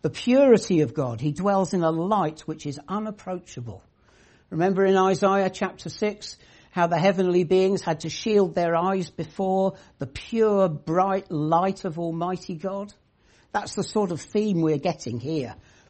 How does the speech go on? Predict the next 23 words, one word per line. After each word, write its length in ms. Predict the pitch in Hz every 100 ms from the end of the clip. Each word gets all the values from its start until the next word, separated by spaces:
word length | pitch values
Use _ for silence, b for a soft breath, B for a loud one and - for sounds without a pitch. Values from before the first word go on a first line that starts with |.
| -
Praise 480 | - 175 233 220
the 100 | -
Lord, 440 | 170 139 123 123 135 _ _
for 200 | - 139
the 140 | 127
Lord 500 | 127 135 147 151 151 -
is 240 | 147 123 - _
good. 300 | 143 107 - _ _ _ b b b b
And 180 | 185 190
all 220 | 262 294
the 80 | 285
Lord 460 | 262 277 269 220
does 480 | - 285 185 123 - -
is 220 | - 139
good. 420 | - - 139 110 - _ b b b b b b
Shall 280 | - 220 202
not 220 | 196 208
the 80 | 175
judge 340 | 156 185 202
of 140 | 220 208
all 180 | 202 185
the 160 | 180
earth 480 | 185 240 277 - -